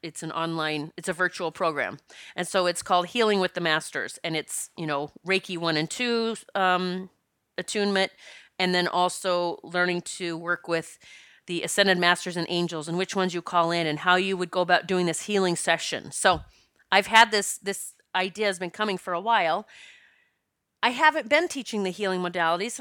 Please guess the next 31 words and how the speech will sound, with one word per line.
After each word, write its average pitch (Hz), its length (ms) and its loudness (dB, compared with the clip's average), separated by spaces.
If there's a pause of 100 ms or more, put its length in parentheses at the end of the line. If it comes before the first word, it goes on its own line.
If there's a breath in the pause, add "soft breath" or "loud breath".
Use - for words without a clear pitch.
(140)
and 202 420 -2 (800)
I'm 220 120 -2
not 302 160 0
gonna 254 140 -2
say 240 200 -2
I 220 40 4
don't 214 140 -2
know 202 100 0
why. 175 400 0
I 330 80 -4
just 196 180 -6
shifted 196 360 -10
to 202 100 -4
other 185 160 -2
things 185 300 -8
for 226 160 -8
a 233 80 -4
while, 233 340 0
but 196 160 -6
it's, 175 180 -10 (120)
I've 180 160 -4
been 185 180 -2
called 180 380 -6
back 175 320 2
to 160 140 -10
it. 127 140 -8 (1080)
And 190 120 -4
so 190 300 6 (480 loud breath)
I'm 208 140 0
sitting 294 360 2
there 190 320 4